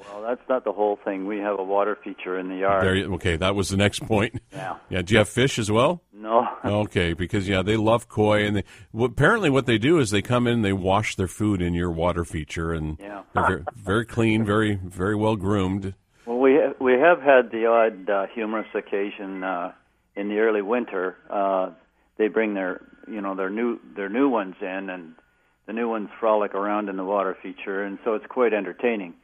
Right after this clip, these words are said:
Speaker 2: Mm-hmm.
Speaker 1: But then reality sets in. That's
Speaker 2: Yeah, it's a big pain, and it's a big cleanup. Uh, appreciate what you're saying. Give that a try, and, uh, I'd love for you to follow up and let us know if that works for you, because if it doesn't, we'll all have to fly over to Gothenburg, Sweden, and, and give Egan what for.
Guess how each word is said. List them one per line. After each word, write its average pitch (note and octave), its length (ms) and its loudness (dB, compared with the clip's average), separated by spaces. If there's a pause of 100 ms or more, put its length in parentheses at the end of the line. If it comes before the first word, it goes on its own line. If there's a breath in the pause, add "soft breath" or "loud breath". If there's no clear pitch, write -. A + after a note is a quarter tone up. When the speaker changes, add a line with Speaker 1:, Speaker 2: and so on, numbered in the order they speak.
(120)
Speaker 2:
Mm-hmm. F#2+ 320 -8
Speaker 1:
But E2 100 -12 (220)
then G2+ 240 -4
reality G2+ 460 -2 (100)
sets F2+ 260 -6
in. F2+ 220 -8
That's F#2 120 -6
Speaker 2:
Yeah, F2 280 -4 (140)
it's E2+ 120 -8
a G2+ 60 -4
big A#2+ 200 0
pain, A2 320 2
and G#2 140 2
it's F#2 140 -4
a F#2+ 40 -8
big F#2+ 180 0
cleanup. F#2+ 540 -2
Uh, E2+ 180 0
appreciate G2+ 440 -4
what F2+ 60 -4
you're F2+ 100 -6
saying. F#2+ 240 -2 (220 loud breath)
Give G3 160 4
that A#3 140 4
a F#3 40 0
try, G#3 340 4
and, D#3 300 2
uh, D#3 300 6 (320)
I'd C3 280 2
love C3+ 400 2
for F3+ 140 0
you E3 60 6
to D3 100 2
follow D3 320 4
up D3+ 140 2
and C#3 100 0
let C3+ 100 2
us C3+ 140 0
know C3+ 140 4
if B2+ 80 -4
that B2+ 180 2
works B2+ 240 -2
for C#3 220 2
you, F#2+ 140 2 (400 loud breath)
because B2+ 280 4
if A#2+ 80 2
it A#2 100 4
doesn't, B2 380 4
we'll A2+ 180 4
all A2 160 4
have A2 200 4
to G#2 80 -2
fly G#2 260 4
over G2 140 0
to F#2+ 80 -2
Gothenburg, F#2+ 640 0
Sweden, G#2 400 -4
and, F2+ 280 -2
and F#2 440 -6
give F#2 280 0
Egan F#2 300 -2
what E2+ 220 -2
for. F2 400 -2